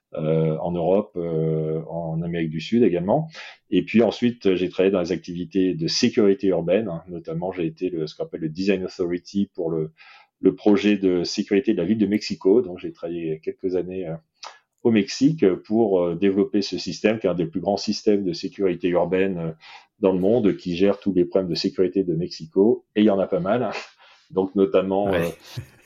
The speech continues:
Speaker 1: euh, euh, vingt-deux mille caméras de vidéosurveillance, euh, les systèmes qui gèrent les quarante mille appels par jour que reçoivent, euh, les forces de, d'intervention, les ambulances, la police, euh,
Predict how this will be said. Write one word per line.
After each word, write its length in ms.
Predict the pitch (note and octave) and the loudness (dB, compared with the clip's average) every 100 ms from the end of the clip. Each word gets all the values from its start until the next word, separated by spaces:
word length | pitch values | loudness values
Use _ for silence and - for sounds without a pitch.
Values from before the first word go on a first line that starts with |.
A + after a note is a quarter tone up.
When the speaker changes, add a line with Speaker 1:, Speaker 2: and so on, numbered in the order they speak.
| E2+ | 2
Speaker 1:
euh, 20 | |
euh, 640 | F2+ F2 E2+ E2 D#2+ D#2+ | 4 4 2 2 2 2
vingt-deux 280 | D#2+ G#2+ G#2 | 2 2 4
mille 180 | G2+ G#2 | 2 0
caméras 360 | G2+ F#2+ F#2 F#2+ | 0 0 2 0
de 80 | |
vidéosurveillance, 1080 | F#2 F2+ E2 - D#2+ E2+ F2+ G2+ A2 A2+ - F#2+ | 0 -6 -4 -2 -2 -2 0 0 0 -2 -4 -2
euh, 340 | F2 F2 E2+ | -2 -2 -4
les 140 | F2 | -4
systèmes 480 | F#2+ - - G2 G2 | -6 -6 -2 0 0
qui 180 | - E2+ | -4 -8
gèrent 220 | E2 F#2+ | 0 0
les 120 | E2+ | 0
quarante 320 | D#2+ F#2+ F#2+ - | -2 -2 -4 -4
mille 100 | F#2+ | -6
appels 300 | F2+ F#2 F#2 | -6 -8 -6
par 180 | F#2 F2+ | -4 -2
jour 300 | F#2+ G2+ - | -2 -4 -4
que 100 | F2 | -10
reçoivent, 500 | E2+ E2+ F#2 F2+ E2+ | -10 -6 -6 -6 -6
euh, 80 | D#2+ | -6
les 120 | D#2+ | -8
forces 340 | - F2 E2 | -6 -6 -6
de, 180 | D#2+ D#2 | -8 -10
d'intervention, 640 | D#2+ E2+ F2 D#2+ D#2+ - G2 | -10 -8 -6 -4 -6 -4 -2
les 140 | F#2 | 0
ambulances, 440 | D#2 D#3 - F2 - | -4 -6 -8 -10 -10
la 80 | - | -14
police, 500 | - D#2 F#3+ - | -12 -12 -12 -16
euh, 40 | - | -18